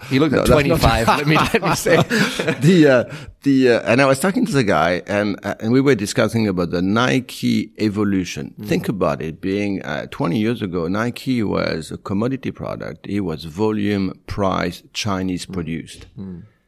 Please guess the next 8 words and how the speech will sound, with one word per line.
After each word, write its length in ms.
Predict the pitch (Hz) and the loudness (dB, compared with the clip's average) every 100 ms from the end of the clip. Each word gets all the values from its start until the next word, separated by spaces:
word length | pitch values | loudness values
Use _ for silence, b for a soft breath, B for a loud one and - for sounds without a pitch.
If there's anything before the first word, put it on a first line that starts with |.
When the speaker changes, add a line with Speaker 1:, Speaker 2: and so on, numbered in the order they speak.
| _ - | _ -4
Speaker 2:
And 180 | 147 | -2
they've 100 | 147 | -2
been 220 | 98 87 82 | -4 -6 -6
turning 420 | - 135 135 117 | -2 0 0 -2
into 460 | 107 107 - 98 76 | -2 -2 -4 -6 -6
a 60 | |
fashion 880 | - - - 113 107 - 107 98 90 b b b _ 98 | -10 -12 -6 -6 -6 -4 -4 -4 -6 b b b _ -8
brand, 720 | 104 104 92 87 90 85 | -2 0 0 0 -2 -6